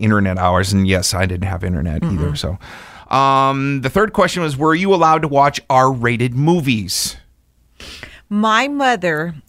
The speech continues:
Speaker 2: took me to see Saturday Night Fever. When did Saturday Night Fever come out?
Speaker 1: Seventies.
Speaker 2: Nineteen seventy-seven or whatever?
Speaker 1: You tell me,
Speaker 2: Seventy-six?
Speaker 1: because I didn't
Speaker 2: I
Speaker 1: go
Speaker 2: was
Speaker 1: to
Speaker 2: a
Speaker 1: see
Speaker 2: John
Speaker 1: that.
Speaker 2: Travolta freak.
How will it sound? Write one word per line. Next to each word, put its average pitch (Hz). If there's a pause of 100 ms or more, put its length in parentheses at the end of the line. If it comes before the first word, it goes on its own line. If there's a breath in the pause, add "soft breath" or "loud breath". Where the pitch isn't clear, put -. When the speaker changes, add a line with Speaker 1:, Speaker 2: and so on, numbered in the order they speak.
(180)
Speaker 2:
took -
me 170 (180)
to 175
see 190
Saturday 202
Night 190
Fever. 143 (800 loud breath)
When 233
did 302
Saturday 202
Night 165
Fever 147
come 151
out? 120 (120)
Speaker 1:
Seventies. 156
Speaker 2:
Nineteen 185
seventy-seven 175
or 170
whatever? 180
Speaker 1:
You 156
tell 165
me, 143
Speaker 2:
Seventy-six? 135
Speaker 1:
because 110
I 127
didn't 131
Speaker 2:
I 262
Speaker 1:
go 262
Speaker 2:
was 269
Speaker 1:
to 247
Speaker 2:
a 208
Speaker 1:
see 165
Speaker 2:
John 214
Speaker 1:
that. -
Speaker 2:
Travolta 190
freak. 180